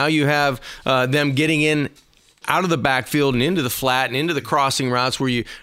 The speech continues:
you're able to isolate those guys on linebackers and, and they can catch the football out of the backfield. So you've got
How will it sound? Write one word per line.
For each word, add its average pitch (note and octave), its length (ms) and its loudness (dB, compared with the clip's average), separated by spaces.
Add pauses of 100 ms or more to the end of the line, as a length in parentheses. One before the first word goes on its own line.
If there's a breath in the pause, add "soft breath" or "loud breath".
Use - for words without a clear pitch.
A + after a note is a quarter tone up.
you're C#3+ 140 2
able D3 200 0
to B2+ 160 0
isolate C#3+ 460 0
those C3 200 0
guys B2 280 0
on B2 160 0
linebackers B2 640 0
and, A#2+ 200 -4
and C#3 140 0
they D3 100 0
can B2 120 -4
catch E3 240 0
the C3+ 100 -2
football A#2 300 -2
out A#2 120 2
of G#2+ 60 0
the G#2 60 0
backfield. G#2 440 -2
So C3 120 -2
you've B2+ 140 -2
got D3 220 0